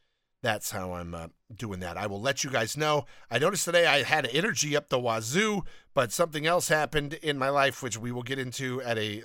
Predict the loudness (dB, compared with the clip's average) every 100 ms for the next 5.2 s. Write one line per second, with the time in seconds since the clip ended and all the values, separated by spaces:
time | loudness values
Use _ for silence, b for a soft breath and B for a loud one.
0 | -6 -4 -4 -2 -2 0 -2 -2 -2 2
1 | 2 0 -4 -2 -4 -8 -20 _ _ _
2 | _ _ 0 2 4 0 -2 -8 _ _
3 | _ _ _ _ _ _ _ _ _ -16
4 | -6 -4 -2 2 2 2 2 4 4 4
5 | 0